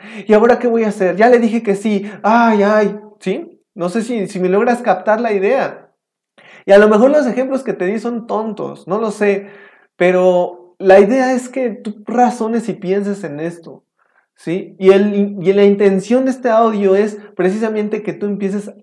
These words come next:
a concientizar esto, a tener ya una conciencia y una responsabilidad de en dónde pones tu enfoque, en dónde pones tu energía, en dónde pones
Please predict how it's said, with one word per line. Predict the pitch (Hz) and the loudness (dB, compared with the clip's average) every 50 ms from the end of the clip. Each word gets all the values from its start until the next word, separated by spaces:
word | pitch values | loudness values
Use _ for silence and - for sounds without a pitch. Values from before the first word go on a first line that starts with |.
| _ - | _ -6
a | 151 160 175 180 180 - - - _ - | -4 -2 -2 -4 -6 -12 -20 -20 _ -6
concientizar | - 175 175 175 170 170 - 165 175 170 165 165 165 160 147 - 180 175 180 185 | -4 -2 -2 -2 -4 -6 -6 -4 -4 -4 -4 -6 -10 -12 -6 -4 0 0 0 0
esto, | 180 190 185 - - - - - _ _ _ _ _ _ _ - | -2 -4 -6 -8 -18 -20 -20 -20 _ _ _ _ _ _ _ -2
a | 143 175 175 | 0 0 2
tener | - 196 190 180 190 202 196 180 | 4 2 2 4 2 2 0 0
ya | 160 185 185 196 202 196 202 - - - - | 2 2 4 4 4 0 -2 -6 -14 -14 -8
una | 175 180 196 208 208 214 208 208 - - _ - | -4 -2 0 0 -2 -2 -4 -8 -16 -20 _ -8
conciencia | - 165 160 165 160 165 175 185 190 190 185 190 196 160 143 156 | -6 -4 -4 -6 -6 -2 2 2 2 2 2 2 0 0 0 0
y | 170 | -2
una | 185 202 202 | -2 -2 -2
responsabilidad | 180 165 165 185 214 214 214 - 196 202 202 202 202 196 202 190 185 175 151 147 143 151 - - - - _ - | -4 -4 -4 -4 -4 -4 -6 -6 -6 -6 -4 -4 -4 -4 -4 -4 -4 -2 0 0 0 0 -2 -6 -18 -20 _ -4
de | - 160 170 185 185 | 0 2 4 4 4
en | 185 170 170 | 2 2 2
dónde | 185 220 254 262 262 226 | 2 2 2 2 0 -4
pones | - - 220 233 233 240 - - | -4 -4 -4 -4 -4 -4 -6 -6
tu | 202 | -8
enfoque, | 175 151 - - 214 240 233 - 180 - | -8 -8 -4 -2 -2 -2 -2 -2 -8 -8
en | - 147 | -8 -6
dónde | 156 226 269 285 277 | -6 -4 -2 -4 -4
pones | 277 262 247 254 262 247 - - | -2 -2 -2 -2 -2 -4 -4 -4
tu | 202 | -8
energía, | 170 151 147 143 139 139 - 196 208 190 147 131 | -8 -6 -6 -8 -10 -8 -6 -2 0 0 0 0
en | 135 143 | -2 -2
dónde | 185 208 233 254 247 | -2 -2 0 0 -2
pones | 254 - 220 220 226 226 226 226 247 240 - | -4 -4 -6 -4 -2 -2 -2 -2 -2 -4 -6